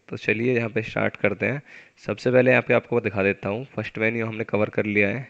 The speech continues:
इंसर्ट भी कर लिया है और ड्रॉ मेन्यू भी हमने कवर कर लिया है प्रीवियस वीडियोज़ में। अगर आपने वो वीडियोज़ नहीं देखी है तो वो वीडियोज़ आप चेकआउट कर सकते हैं हमारे डिस्क्रिप्शन में जाके। तो यहाँ पे डिज़ाइन दे रखा है, इस पे लेफ्ट क्लिक करिए और ये आपका मेन्यू जो है ओपन हो जाएगा।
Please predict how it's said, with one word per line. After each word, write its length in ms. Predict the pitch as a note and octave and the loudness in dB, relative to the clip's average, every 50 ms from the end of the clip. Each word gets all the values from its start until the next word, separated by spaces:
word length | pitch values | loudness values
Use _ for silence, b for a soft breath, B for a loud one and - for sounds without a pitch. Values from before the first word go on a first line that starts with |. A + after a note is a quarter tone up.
| - | -10
इंसर्ट 680 | - G2 G2 G2 - - A2 G#2+ A#2 A#2+ - _ - - | -10 -8 -8 -8 -8 -6 -4 -2 -2 -4 -6 _ -10 -6
भी 100 | A2 G#2 | -6 -2
कर 160 | - G#2 G2 | 0 0 0
लिया 240 | G#2 G2+ G2+ G2+ G#2+ | 2 2 2 2 2
है 60 | A2+ | 2
और 300 | - - G2+ G#2 G#2+ - - _ _ _ _ _ - | -2 -4 -6 -6 -6 -8 -10 _ _ _ _ _ -18
ड्रॉ 240 | - G2+ G2 G#2 G2 | -10 -4 -2 -2 -2
मेन्यू 240 | G2 G2+ G2+ G#2 G2+ | 0 -2 -2 -2 -2
भी 60 | G#2 | -4
हमने 160 | G2+ G2 G2 | -4 -4 -6
कवर 240 | G2 - G2+ G2+ G#2 | -8 -6 -6 -6 -6
कर 160 | - - G2 | -4 -4 -2
लिया 240 | F#2+ F#2+ F#2+ F#2+ F#2+ | -2 0 0 0 0
है 120 | G2 G#2+ - - _ _ - | -2 -6 -8 -12 _ _ -8
प्रीवियस 380 | A#2+ A#2+ A#2+ B2+ B2 A2+ - | -6 -4 -2 -2 -2 -2 -2
वीडियोज़ 340 | G2+ F#2+ F#2 F#2+ G2 F#2 F#2 | -2 -2 0 0 0 -2 -2
में। 100 | G#2+ A2 | -4 -4
अगर 140 | G#2+ A2 G#2+ | -2 0 0
आपने 200 | G#2 - - A2 | 0 -2 -2 -4
वो 80 | G#2+ | -4
वीडियोज़ 420 | G2+ G#2 G#2+ G#2 G#2+ A2+ A2+ G#2+ G#2+ | -2 -2 -2 -2 -2 -2 -4 -4 -4
नहीं 160 | G2 G2+ G2+ G2+ | -4 -6 -4 -2
देखी 260 | G#2+ G#2+ - - A#2 | -4 -4 -4 -4 -6
है 40 | A2+ | -6
तो 140 | - B2+ A2+ | -4 -4 -4
वो 60 | G#2+ | -4
वीडियोज़ 380 | G2+ G#2 G2+ G2 G#2 G#2 G2+ G#2 | -2 -4 -4 -2 -2 -4 -2 -4
आप 120 | G#2 - - | -6 -6 -4
चेकआउट 400 | - G2+ G2+ - - A2 A2 - | -2 -2 -2 0 0 -2 -2 -2
कर 160 | - G#2+ G2+ | -2 -4 -4
सकते 280 | - - A2 - - A#2 | -2 -4 -6 -4 -4 -4
हैं 60 | A#2 | -2
हमारे 120 | A2 G#2+ G#2+ | -2 -2 -4
डिस्क्रिप्शन 460 | G#2 - - - G2+ - - G2 F#2+ | -6 -8 -8 -8 -8 -6 -6 -8 -6
में 140 | G2 A2+ A#2 | -6 -6 -4
जाके। 380 | G#2+ F#2+ - - - F2 F2 F#2+ B B B B B B B B - | -4 -4 -6 -6 -10 -14 -14 -14 B B B B B B B B -4
तो 80 | - A2 | -2 0
यहाँ 160 | G#2+ A2 A2+ | 0 0 0
पे 120 | - B2 | -2 0
डिज़ाइन 380 | A#2 A2+ G2 G2 G#2+ G#2+ A2+ A#2+ | 2 2 4 4 4 2 4 4
दे 100 | B2 B2 | 4 4
रखा 240 | A#2+ A#2+ - - C3 | 4 2 0 0 -2
है, 40 | |
इस 80 | B2+ - | 0 0
पे 100 | - C3 | 0 -2
लेफ्ट 300 | A2 G2+ F#2+ G2+ - - | 0 2 0 0 -2 -4
क्लिक 260 | - A2+ A2+ - - - | -2 -2 -2 0 0 0
करिए 280 | G#2+ G2+ G2+ G#2+ A#2+ | 2 2 2 0 -2
और 300 | - - - - A2+ G2+ | -4 -4 -6 -8 -8 -6
ये 180 | G2 G#2+ A2+ A2+ | -2 0 2 2
आपका 300 | A2 G#2+ - - - A#2 | 2 2 0 -2 -4 -2
मेन्यू 320 | A2+ A2 G#2 G#2+ G#2+ G#2+ | -2 -2 -4 -4 -4 -4
जो 120 | G#2 G#2+ G#2+ | -4 -4 -2
है 120 | A2 - | -2 -2
ओपन 340 | - G2+ - - C3 C3 C#3 - B B B B B B B - | -4 -4 -2 0 0 0 0 -4 B B B B B B B -2
हो 120 | A#2 A#2+ A#2+ | -2 0 2
जाएगा। 500 | A2 G2 F#2 F2+ F2 F2 F2+ F2+ F2+ | 2 4 4 4 4 2 0 -2 -6